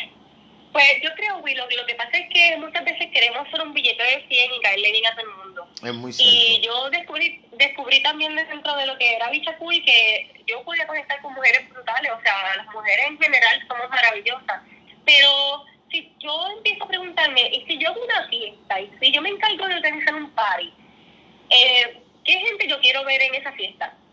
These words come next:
Speaker 1: Y, y de esa manera también creo que se traduce en el mundo de los negocios.
Speaker 2: Ujú.
Speaker 1: Cuando tú quieres concentrarte dentro de todas estas mujeres que me escuchan, específicamente a quién yo le quiero hablar. Y yo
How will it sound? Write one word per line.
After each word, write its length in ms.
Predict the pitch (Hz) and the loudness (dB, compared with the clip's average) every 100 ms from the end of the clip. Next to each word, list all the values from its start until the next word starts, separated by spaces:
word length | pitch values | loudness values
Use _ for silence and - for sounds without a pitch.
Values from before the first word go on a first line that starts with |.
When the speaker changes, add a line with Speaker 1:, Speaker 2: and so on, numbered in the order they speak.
| _ _ _ - | _ _ _ -2
Speaker 1:
Y, 280 | - 254 247 | 4 4 6
y 100 | 269 | 4
de 80 | 262 | 4
esa 140 | 269 | 2
manera 360 | 370 370 370 359 | -4 -2 -2 0
también 480 | 330 311 339 311 320 | -4 -2 -2 -2 -4
creo 180 | 269 254 | -4 0
que 220 | 277 285 | 0 0
se 80 | 294 | 0
traduce 380 | 262 240 269 294 | 0 -2 -2 -2
en 80 | |
el 120 | 254 233 | -2 -6
mundo 260 | 226 233 | -10 -8
de 60 | 302 | -6
los 120 | 294 | -4
negocios. 500 | 269 233 285 - 220 - _ | -4 -4 -6 -8 -10 -10 _
Speaker 2:
Ujú. 80 | 127 | -4
Speaker 1:
Cuando 300 | 139 233 220 | 2 4 2
tú 120 | - - | 0 4
quieres 220 | 320 349 | 4 4
concentrarte 960 | 330 285 262 254 277 285 247 233 - - | 0 -4 -4 0 0 2 0 0 -4 -2
dentro 300 | 240 240 262 | 2 2 0
de 80 | 247 | -2
todas 200 | 254 359 | -2 -6
estas 200 | 403 453 | -6 -8
mujeres 280 | 403 392 381 | -2 0 0
que 100 | 359 | 0
me 60 | 320 | -4
escuchan, 440 | - 233 220 220 | -6 -10 -6 -4
específicamente 800 | 226 247 240 311 - 427 403 392 | 0 -2 -2 -4 -4 -4 -4 -4
a 100 | 339 | -4
quién 160 | 302 | -6
yo 120 | 294 285 | -2 0
le 120 | 269 | 0
quiero 200 | 269 247 | 0 -2
hablar. 280 | 220 175 175 - - - | -4 -6 -8 -12 -12 -6
Y 100 | |
yo 60 | 240 | 2